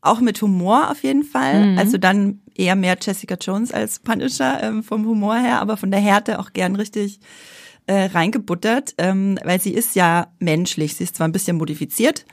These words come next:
Speaker 1: äh, körperlich modifiziert, deswegen lebt sie ja auch so ewig, ähm, aber letztlich ist sie ja wie so, wie so ein Batman. Sie ist halt einfach, äh,
Speaker 2: Mhm.
Speaker 1: sie trainiert viel und hat super viele ge-, coole Gadgets, so. Ähm, genau, so ein Agentinnen-,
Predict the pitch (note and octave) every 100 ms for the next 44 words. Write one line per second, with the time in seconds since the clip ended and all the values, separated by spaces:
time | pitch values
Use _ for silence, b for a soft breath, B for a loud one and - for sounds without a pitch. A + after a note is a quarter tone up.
0 | B B B _ - G3 G3 F#3 G3+ G3
1 | G3 F#3 - - - B3 A3+ G3+ E3+ F3+
2 | F3+ - G#3 G#3 G3 G3 F#3+ A3+ A#3+ -
3 | - F3+ F#3+ F#3+ F#3 E3+ F#3 F3+ - F#3+
4 | F#3 F#3+ - E3+ D#3+ E3+ E3 D#3 D#3 F3
5 | b b b F3 F3 F3 E3+ D#3+ - D3
6 | D#3 - E3+ F3+ E3 D3 E3 D#3+ - -
7 | - F3+ E3+ D#3 D#3+ - - G3 G3 G3
8 | - G#3+ G3 F#3+ G3 F3 - F#3 F3 F3
9 | F3 C3+ - - G3+ - - D3+ D3+ -
10 | - G3 F3+ F#3+ G#3 B B B B _
11 | F3+ F#3 F#3 F#3 F3+ F3+ E3+ G#3 A3 F3+
12 | E3 - F3+ F3+ F3+ E3+ F3+ F3+ F3+ G3
13 | B3 A#3+ A3 G#3+ G#3 G#3 G#3 G3+ G3+ G#3